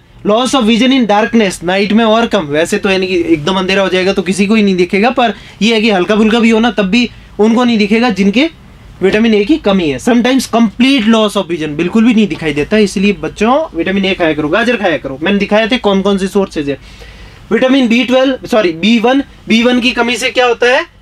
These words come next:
बेरी बेरी होता है। कई बार exam में सवाल आता है कि vitamin B one की कमी से कौन सा रोग होता है, Berry berry। अच्छा, berry berry क्या होता है,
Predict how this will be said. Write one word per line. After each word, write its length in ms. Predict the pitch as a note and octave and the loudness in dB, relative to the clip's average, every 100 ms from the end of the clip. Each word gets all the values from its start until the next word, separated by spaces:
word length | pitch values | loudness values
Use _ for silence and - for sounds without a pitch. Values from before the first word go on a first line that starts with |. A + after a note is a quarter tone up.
| - | -4
बेरी 220 | G3+ A#3 | 0 2
बेरी 200 | A3+ A3 | 2 2
होता 180 | G#3 F3+ | 0 0
है। 60 | F3+ | 0
कई 180 | G3+ G#3+ | 0 0
बार 160 | A#3+ | 0
exam 280 | A3 G3 A3+ | 2 0 0
में 100 | A#3+ | 0
सवाल 320 | A#3 A3 A#3 | 0 0 2
आता 220 | A3 G#3+ | 0 -2
है 180 | A#3 F3 - - - | -2 -4 -8 -18 -2
कि 100 | A3+ | 0
vitamin 380 | G3+ G#3 A3+ A#3+ | 2 2 2 2
B 160 | G#3+ A3 | 2 2
one 180 | A#3+ | 2
की 120 | A#3 A#3 | 2 2
कमी 300 | A3+ A#3 G#3 | 2 2 2
से 180 | B3 | -2
कौन 300 | A#3 G#3 A#3 | 0 0 0
सा 160 | A#3+ C4 | 2 0
रोग 200 | B3+ B3+ | 0 0
होता 240 | B3 - | 0 0
है, 420 | C4 D4+ D#4+ - - - E3 | 0 0 -4 -14 -20 -16 -4
Berry 280 | F#3+ G3 | 0 0
berry। 300 | E3+ D3+ C#3 - - | 2 0 0 -6 -6
अच्छा, 160 | - A3 | -2 2
berry 280 | G3 A#3 A#3+ | 2 2 2
berry 160 | B3 | 2
क्या 100 | A3 | 0
होता 180 | A#3+ G#3 | 0 0
है, 140 | C#4+ | -4